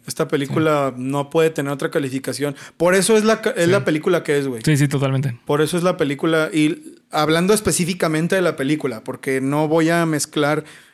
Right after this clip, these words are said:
Speaker 1: la historia del libro, la historia original con la película. Hablando de la película en
Speaker 2: Ujú.
Speaker 1: diseño sonoro, en actuación,
Speaker 2: Sí.
Speaker 1: en actuación de doblaje para la versión en español, en ambientación,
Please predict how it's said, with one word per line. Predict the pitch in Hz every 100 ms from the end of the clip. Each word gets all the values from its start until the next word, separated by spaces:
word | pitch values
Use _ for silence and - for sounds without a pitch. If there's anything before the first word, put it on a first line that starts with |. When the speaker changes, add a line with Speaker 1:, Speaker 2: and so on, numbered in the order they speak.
| _
Speaker 1:
la | 139
historia | 147 - 160 175
del | 185 160
libro, | 143 165 185
la | 156
historia | - 156
original | 165 151 147
con | 170
la | 151
película. | 135 135 123 117
Hablando | 117 147 226
de |
la | 214
película | - 143 147 190 202
en | 170 151
Speaker 2:
Ujú. | 127 120 - _ -
Speaker 1:
diseño | 151 151 160 185
sonoro, | 180 170 160 180 196 190
en | 202 156
actuación, | 147 - 135 143 143 151 165 175 175 - - _
Speaker 2:
Sí. |
Speaker 1:
en | 139
actuación | 139 151 147 147
de |
doblaje | 175 151 156 170 185
para | 185 151 135
la | 127
versión | 120 143
en | 147
español, | 160 - 143 151 170 196
en | 180 151 143 143 143 151
ambientación, | 147 143 135 139 127 147 156 180 185